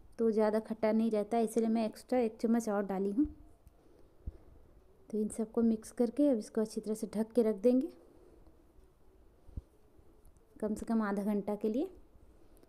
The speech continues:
और अब मैं इधर तैयारी कर रही हूँ, पूड़ी बनाऊँगी। और ये आलू, गाजर, मटर और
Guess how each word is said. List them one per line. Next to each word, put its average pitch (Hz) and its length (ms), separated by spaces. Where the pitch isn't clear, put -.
और 214 160
अब 220 140
मैं 226 220
इधर 226 200
तैयारी 208 420
कर 214 220
रही 220 140
हूँ, 262 220
पूड़ी 233 280
बनाऊँगी। 226 540
और 208 140
ये 247 240
आलू, 214 300
गाजर, 220 400
मटर 247 440
और 196 380